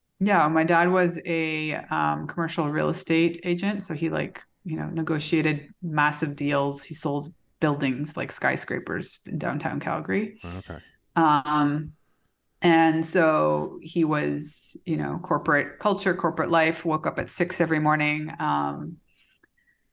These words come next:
Speaker 1: and yeah, but of course, like, <laughs> this was, like, I remember when he showed us, like, the fax machine <laughs> in his office, 'cause that was new.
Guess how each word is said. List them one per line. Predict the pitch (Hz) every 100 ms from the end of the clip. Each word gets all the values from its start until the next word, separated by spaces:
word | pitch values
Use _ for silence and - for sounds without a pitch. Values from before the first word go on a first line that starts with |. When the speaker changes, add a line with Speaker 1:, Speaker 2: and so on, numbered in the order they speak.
| _ _ _ -
Speaker 1:
and | 190 185 175 175 170 170 170 160 - - - _ _ _ -
yeah, | 214
but | 165
of | 156
course, | - 147 -
like, | 147 -
<laughs> | -
this | 160 156
was, | 151 143 - - _ _ _ -
like, | 135
I | 156
remember | 160 160 156 165
when | 156 151
he | 151
showed | 147 160 143
us, | 143 -
like, | 143 135
the | 143
fax | - 139 139 - -
machine | 147 - 147
<laughs> |
in | 127
his | - 185
office, | 180 143 - 170 -
'cause | - 160
that | 175 139
was | 156 170 160
new. | 151 151 151 156